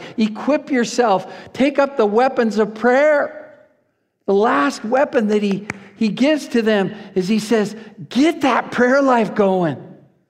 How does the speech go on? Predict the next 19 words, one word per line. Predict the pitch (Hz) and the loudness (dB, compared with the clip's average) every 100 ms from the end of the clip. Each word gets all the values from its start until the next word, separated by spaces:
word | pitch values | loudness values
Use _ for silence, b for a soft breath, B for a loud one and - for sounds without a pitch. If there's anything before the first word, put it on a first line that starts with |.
| _ _ _ _ _ | _ _ _ _ _
Pray | - - 247 254 | -6 0 2 2
at | 190 202 | 0 0
all | - 220 262 | 0 0 0
times, | 254 233 202 165 147 B B B B | -2 -2 0 -2 -6 B B B B
all | 214 269 285 | 2 2 0
kinds | 226 247 254 220 | 0 0 0 0
of | 214 | -2
prayer, | - 208 175 156 - - | 0 0 0 -2 -6 -6
with | 175 175 | 0 0
all | 180 208 254 294 294 | 0 2 4 4 2
perseverance | 294 240 233 220 208 202 180 180 B - | 2 0 2 -2 0 0 0 -2 B -4
for | 196 | -2
all | 196 226 269 277 | 2 2 4 2
the | 269 | 2
believers." | 262 269 277 254 208 - - - _ _ _ _ _ _ _ _ _ _ _ _ _ _ _ _ _ _ _ _ _ _ _ _ _ _ _ _ _ _ _ _ _ _ _ _ _ _ _ _ _ _ _ _ | 2 2 2 2 -2 -6 -20 -20 _ _ _ _ _ _ _ _ _ _ _ _ _ _ _ _ _ _ _ _ _ _ _ _ _ _ _ _ _ _ _ _ _ _ _ _ _ _ _ _ _ _ _ _
Please, | - 202 185 - | -12 -10 -10 -10
you | 147 | -18
guys, | - 147 - _ _ _ _ _ _ _ _ _ _ _ _ _ _ _ _ _ _ _ _ _ | -16 -18 -20 _ _ _ _ _ _ _ _ _ _ _ _ _ _ _ _ _ _ _ _ _
please | - 214 220 190 139 - | -18 -12 -8 -6 -8 -14